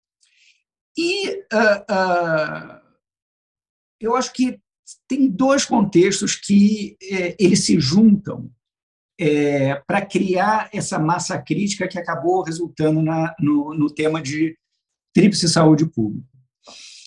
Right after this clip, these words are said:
No final, ah,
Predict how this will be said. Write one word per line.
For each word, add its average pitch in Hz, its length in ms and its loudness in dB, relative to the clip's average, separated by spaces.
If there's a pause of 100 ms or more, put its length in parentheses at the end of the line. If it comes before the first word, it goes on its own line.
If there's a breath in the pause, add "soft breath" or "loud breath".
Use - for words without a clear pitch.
(1300 loud breath)
No 285 240 8
final, 160 880 4 (440 loud breath)
ah, 139 760 2